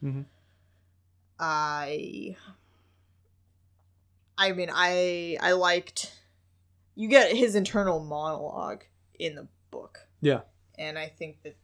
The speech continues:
Speaker 2: that helped me to understand his character better.
Speaker 1: Mm-hmm.
Speaker 2: Uh,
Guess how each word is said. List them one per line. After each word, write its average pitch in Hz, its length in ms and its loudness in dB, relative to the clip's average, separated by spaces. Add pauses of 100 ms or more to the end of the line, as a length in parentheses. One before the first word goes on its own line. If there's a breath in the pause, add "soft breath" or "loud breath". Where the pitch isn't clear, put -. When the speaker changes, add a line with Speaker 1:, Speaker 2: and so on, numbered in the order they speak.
Speaker 2:
that 151 280 -4
helped - 380 -6
me 156 180 -14
to - 280 -12
understand 151 680 -10
his 160 180 -14
character - 560 -12
better. - 400 -10 (340)
Speaker 1:
Mm-hmm. 135 220 -8 (640)
Speaker 2:
Uh, - 280 -18